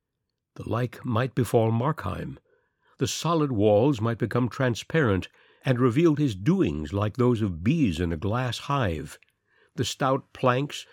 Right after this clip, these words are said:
might yield under his foot like quicksands, and detain him in their clutch. Ay,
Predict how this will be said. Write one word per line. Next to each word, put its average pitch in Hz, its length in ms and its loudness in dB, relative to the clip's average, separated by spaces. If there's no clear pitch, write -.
might 127 240 2
yield 120 560 0
under 110 220 0
his 107 200 -2
foot - 320 -4
like 104 260 2
quicksands, 104 720 0
and 120 160 0
detain 139 460 0
him 95 160 4
in 90 140 0
their 101 120 2
clutch. - 680 -6
Ay, 110 540 2